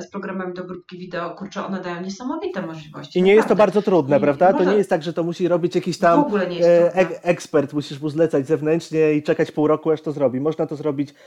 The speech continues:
Speaker 2: samemu, też na darmowych narzędziach.
Speaker 1: Dokładnie, dokładnie tak.
Speaker 2: Także na, na to na pewno musimy zwrócić uwagę. Też oczywiście trzeba pamiętać o tym, że jeżeli jakaś tam osoba fizyczna, e, chce zrealizować te swoje prawa,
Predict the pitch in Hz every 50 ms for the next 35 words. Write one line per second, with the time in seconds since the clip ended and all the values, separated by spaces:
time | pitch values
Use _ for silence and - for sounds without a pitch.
0 | - _ _ - - - 165 170 151 131 117 123 117 - 139 - 165 143 147 151
1 | 147 151 139 123 135 131 135 123 - 131 123 131 - 131 131 - _ _ _ _
2 | _ _ _ _ _ _ _ - 202 190 247 247 - 285 226 196 185 175 175 180
3 | - - _ _ _ - 226 - 254 247 240 220 214 214 170 165 - - - -
4 | 165 156 - 175 165 180 170 170 202 214 - 196 185 180 180 190 175 185 180 175
5 | 165 - 185 175 170 160 156 - 165 156 - 160 - 175 156 156 143 127 104 123
6 | 123 135 143 - - - - _ _ - 190 226 226 - - - 180 - - 170
7 | 170 214 - - 180 147 - 180 175 165 175 165 165 170 160 170 160 - 170 160
8 | 165 180 143 123 143 147 147 139 143 170 160 160 151 135 135 143 151 165 - -
9 | 170 151 - - 151 147 151 139 - 165 156 160 151 - 151 135 127 143 156 151
10 | - - 131 120 - - - - - _ - - 147 147 143 139 143 143 135 139
11 | - - - 175 180 165 151 135 156 135 143 143 139 135 135 143 139 123 131 123
12 | - - 131 - - 135 131 131 127 127 127 117 110 117 120 123 143